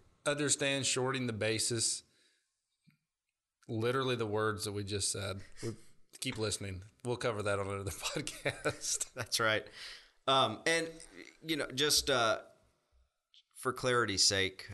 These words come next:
Speaker 2: in, in this instance, it's spelled with an E instead of an I, <laughs> shorting the bases. Maybe this is, this is lost in, uh, in, in the audio. Uh, this is something better, better on the page.
Speaker 1: This brings up a good question about what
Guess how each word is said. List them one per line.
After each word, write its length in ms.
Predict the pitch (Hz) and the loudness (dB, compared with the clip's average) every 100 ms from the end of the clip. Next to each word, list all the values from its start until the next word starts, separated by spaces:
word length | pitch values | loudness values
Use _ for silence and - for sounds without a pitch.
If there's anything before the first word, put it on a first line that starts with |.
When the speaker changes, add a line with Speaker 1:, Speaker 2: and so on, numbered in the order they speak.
| - | -8
Speaker 2:
in, 260 | 101 95 85 | -6 -4 -6
in 240 | - 98 95 | -4 -2 0
this 400 | 104 104 - - | 2 6 6 4
instance, 440 | 92 90 90 87 | 2 0 2 -2
it's 180 | 80 - | 0 2
spelled 640 | - - - - - 92 82 | 4 4 2 2 2 0 0
with 180 | 82 78 | -6 -6
an 100 | - - | -10 -8
E 240 | 101 95 92 | -8 -6 -8
instead 220 | - - 92 | -2 -2 -2
of 100 | 85 | -8
an 100 | 82 | -6
I, 300 | 123 151 190 - - - | -4 -4 -8 -14 -20 -20
<laughs> 100 | - - - | -12 -12 -10
shorting 500 | - 95 107 120 127 123 - - - | -12 -6 -6 -6 -10 -12 -16 -16 -10
the 80 | 110 | 0
bases. 380 | 113 110 110 120 | 2 2 0 2
Maybe 240 | 147 156 | 2 4
this 200 | 143 139 | 4 4
is, 140 | 131 - - - | 2 -4 -12 -4
this 180 | 131 123 | 0 0
is 140 | 110 | 0
lost 600 | 113 117 123 117 - - | 2 4 6 6 4 2
in, 300 | 113 107 101 | -2 -2 0
uh, 340 | 98 92 90 95 - _ - - _ | 2 2 0 -4 -12 _ -20 -20 _
in, 300 | 98 98 92 - | -6 -4 -6 -8
in 120 | 98 | -6
the 120 | 95 - | -4 2
audio. 520 | 101 90 85 82 87 - - | 2 2 -2 -4 -8 -14 -16
Uh, 100 | 82 | -10
this 160 | 82 80 | -6 -4
is 100 | 80 | -2
something 340 | 90 85 78 76 - _ _ _ - - _ _ | -4 -6 -10 -12 -20 _ _ _ -20 -20 _ _
better, 360 | 90 85 80 92 _ - | -8 -6 -6 -10 _ -10
better 240 | 90 85 | -6 -4
on 100 | 82 | -6
the 80 | 76 | -8
page. 500 | - 95 95 - - - - - - | -8 -6 -8 -10 -14 -12 -10 -10 -6
Speaker 1:
This 100 | - | 0
brings 240 | 240 185 | 2 4
up 120 | 160 | 2
a 40 | 127 | 2
good 180 | 127 113 | -2 0
question 420 | 120 120 - 101 | 2 2 2 -2
about 260 | 101 98 101 | 0 2 4
what 340 | 139 151 - | 2 2 -4